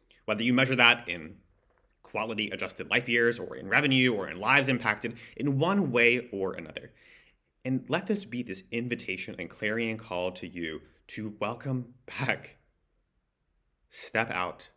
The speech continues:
step in, so that you once and for all declare, "I am no longer the guy behind the guy,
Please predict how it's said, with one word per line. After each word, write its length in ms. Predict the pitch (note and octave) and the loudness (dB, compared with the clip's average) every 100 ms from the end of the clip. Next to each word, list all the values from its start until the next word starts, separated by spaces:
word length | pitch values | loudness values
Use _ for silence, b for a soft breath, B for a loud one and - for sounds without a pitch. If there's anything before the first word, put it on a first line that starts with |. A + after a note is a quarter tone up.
| _ _ _ _ _ _ | _ _ _ _ _ _
step 340 | - A#2+ - | -6 -6 -6
in, 400 | - G#2 G2+ - - _ _ _ _ _ _ _ _ _ _ _ _ | -6 -4 -6 -10 -18 _ _ _ _ _ _ _ _ _ _ _ _
so 120 | - | -18
that 100 | G#2 | -14
you 140 | A2 B2 | -6 -6
once 400 | A2+ B2+ E3 - | -2 -2 -4 -8
and 140 | A#2 A2+ | -10 -8
for 140 | G2+ | -10
all 460 | - F#2 G#2 G#2+ - | -6 -4 -2 -4 -8
declare, 540 | - - F#2 E2 E2 _ - | -16 -8 -4 -4 -6 _ -12
"I 60 | B2+ | -2
am 200 | C3 B2 | -2 0
no 100 | B2 | -2
longer 580 | D#3+ F#2+ B2 - - _ _ _ _ _ _ _ _ _ _ _ _ _ _ _ _ _ _ | -6 -8 -8 -8 -12 _ _ _ _ _ _ _ _ _ _ _ _ _ _ _ _ _ _
the 80 | G#2+ | -6
guy 180 | F2 F#2 | -4 -6
behind 260 | F#2 F2 | -8 -12
the 60 | D#2+ | -14
guy, 200 | - | -14